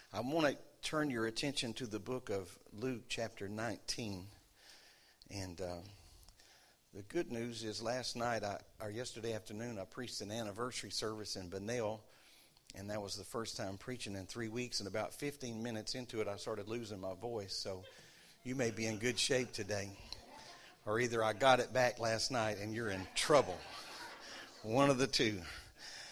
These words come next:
Amen. But let's let the Lord touch our hearts here today. The book of Luke nineteen and verse number one.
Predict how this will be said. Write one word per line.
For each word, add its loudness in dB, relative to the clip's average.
Amen. 2
But 2
let's 8
let 6
the 2
Lord 6
touch 2
our 2
hearts 0
here -2
today. -2
The -4
book 2
of -2
Luke 0
nineteen -2
and -8
verse -2
number -4
one. -2